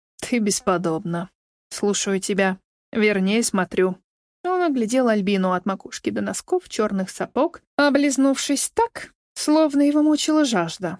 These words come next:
"Пожалуйста". Альбина прошла в центр просторного кабинета. Она больше десяти лет занималась танцами. Воспроизвести движения новозеландских регбистов перед матчем ей несложно. Может быть, в борьбе Альбина не понимала ничего,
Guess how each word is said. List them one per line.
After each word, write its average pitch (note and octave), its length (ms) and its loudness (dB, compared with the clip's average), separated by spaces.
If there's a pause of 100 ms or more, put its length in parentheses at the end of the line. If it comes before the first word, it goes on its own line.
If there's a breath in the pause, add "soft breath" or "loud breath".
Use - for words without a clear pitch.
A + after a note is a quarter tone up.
(240)
"Пожалуйста". A3+ 680 2 (400)
Альбина B3 420 2
прошла A#3+ 360 0
в - 60 -12
центр G#3+ 400 0
просторного G#3+ 640 -2
кабинета. A3 680 -4 (160)
Она C4 240 2
больше C#4 300 0
десяти C4+ 440 0
лет A3+ 220 2
занималась A3+ 520 0
танцами. G3 640 -4 (180)
Воспроизвести B3+ 720 0
движения A3 520 2
новозеландских G#3+ 760 0
регбистов G3 840 0
перед F#3+ 260 0
матчем D#4 460 0
ей B3+ 220 2
несложно. G3 680 -4 (360)
Может A3 320 2
быть, G3 360 0
в G3+ 100 0
борьбе G#3 400 2
Альбина G3 340 0
не F#3+ 120 2
понимала A3+ 500 0
ничего, F3 520 -4